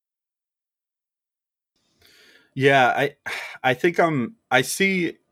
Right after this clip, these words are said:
your perspective. I will just say, I do think that Julius Rand-, I mean, I, I'd be remiss if I,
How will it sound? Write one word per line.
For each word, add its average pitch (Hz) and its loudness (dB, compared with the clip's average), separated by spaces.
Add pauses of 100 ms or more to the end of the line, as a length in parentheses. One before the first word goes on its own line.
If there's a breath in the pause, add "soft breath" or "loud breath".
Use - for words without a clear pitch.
(320)
your 120 -2
perspective. - -4
I 107 2
will 131 4
just 143 -6
say, 78 -4 (640)
I 113 2
do 123 -2
think 143 -2
that 131 0
Julius 110 0
Rand-, 104 0
I 117 4
mean, 113 0
I, 110 2
I'd 117 0
be 156 2
remiss 135 2
if 110 -2
I, 95 2